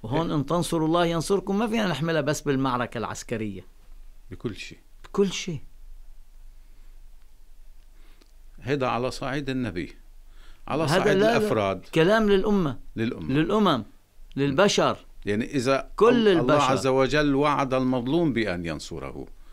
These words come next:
Speaker 2: هل سيتحقق النصر يومًا ما للمظلوم؟
Speaker 1: هو شوف، لا شك أن النصر سيتحقق وأن المظلوم
Speaker 2: سيأخذ
Speaker 1: سينتصف
Speaker 2: حقه.
Speaker 1: له ممن ظلمه، إن في الدنيا أو في الآخرة.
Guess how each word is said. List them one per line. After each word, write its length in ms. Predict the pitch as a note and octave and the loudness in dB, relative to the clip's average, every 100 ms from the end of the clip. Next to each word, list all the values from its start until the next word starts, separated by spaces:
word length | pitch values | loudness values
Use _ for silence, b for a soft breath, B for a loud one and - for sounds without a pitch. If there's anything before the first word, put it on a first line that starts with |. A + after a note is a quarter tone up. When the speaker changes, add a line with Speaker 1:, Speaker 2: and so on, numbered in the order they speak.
| b b b | b b b
Speaker 2:
هل 220 | A#2+ C3+ | -2 0
سيتحقق 720 | C3 B2+ B2 G2+ B2+ - - | 0 0 -2 -6 -8 -10 -8
النصر 380 | G#2+ A2+ A2 G#2 | -4 -4 -4 -4
يومًا 360 | G2+ A#2 A2 G#2 | 0 0 0 -2
ما 280 | G2+ G#2 | -2 -2
للمظلوم؟ 720 | G2+ A2 G#2+ G2 F#2+ A2 A2 - | -2 -2 -2 -2 -4 -4 -6 -2
Speaker 1:
هو 140 | D3+ | -2
شوف، 260 | C#3 - - | -2 -4 -8
لا 180 | C#3+ E3+ | -2 0
شك 520 | D#3+ F3+ D#3+ - - - - - - - | 2 0 -2 -4 -10 -12 -14 -16 -18 -4
أن 240 | C#3+ D3 C3+ | 0 2 2
النصر 500 | B2+ C3+ C#3 - C3 | 0 0 -2 -2 -4
سيتحقق 760 | - A2+ G#2 G2 G#2+ - G#2+ | -2 -4 -6 -10 -12 -12 -8
وأن 300 | A#2+ D3 D3 | -4 -2 0
المظلوم 800 | C3+ B2+ B2 A#2+ C3+ C#3+ D3 C#3+ C#3+ b b b b b b - | 2 2 0 0 0 0 0 -2 -6 b b b b b b -10
Speaker 2:
سيأخذ 320 | - G2 C3 | -2 2 4
Speaker 1:
سينتصف 720 | C#3+ E3 D3+ C#3+ C3+ C#3+ A#2 | 4 2 2 0 0 -2 -2
Speaker 2:
حقه. 100 | C3+ | 0
Speaker 1:
له 400 | C#3 B2+ C3+ B2+ | 0 2 2 2
ممن 560 | B2+ B2+ B2+ B2+ B2 G#2+ | 0 -2 -2 -2 -2 -2
ظلمه، 680 | A#2+ B2 A#2+ A2+ G2 A2 A#2+ | 0 0 0 -2 -4 -8 -4
إن 160 | C#3 | -4
في 140 | C3 C#3+ | -2 -4
الدنيا 440 | A#2 B2 C#3+ C#3 | -2 -2 0 -2
أو 180 | - A#2 | -2 -4
في 160 | - G#2+ | -6 -10
الآخرة. 560 | - - - - - | -10 -14 -16 -16 -16